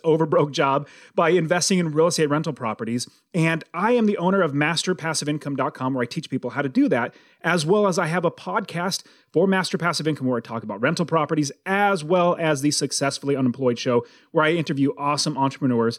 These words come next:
showing how they quit their J O B and became successfully unemployed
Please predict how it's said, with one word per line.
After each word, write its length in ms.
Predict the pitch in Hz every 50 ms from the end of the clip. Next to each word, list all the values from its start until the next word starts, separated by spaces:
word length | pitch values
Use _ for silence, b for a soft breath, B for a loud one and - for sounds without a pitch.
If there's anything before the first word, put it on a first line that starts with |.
| b b b
showing 380 | b - - 170 175 185 185 180
how 240 | 143 160 165 156 147
they 380 | 135 127 143 165 196 214 208
quit 500 | - - - 160 160 165 - - - 156
their 240 | 139 139 139 139 135
J 240 | 120 127 131 135 135
O 100 | 135 135
B 160 | 117 120 123
and 100 | 120 117
became 280 | 131 127 - 180 196 180
successfully 580 | - 170 - - - 147 135 - - 147 131
unemployed 420 | 123 123 117 131 120 113 110 117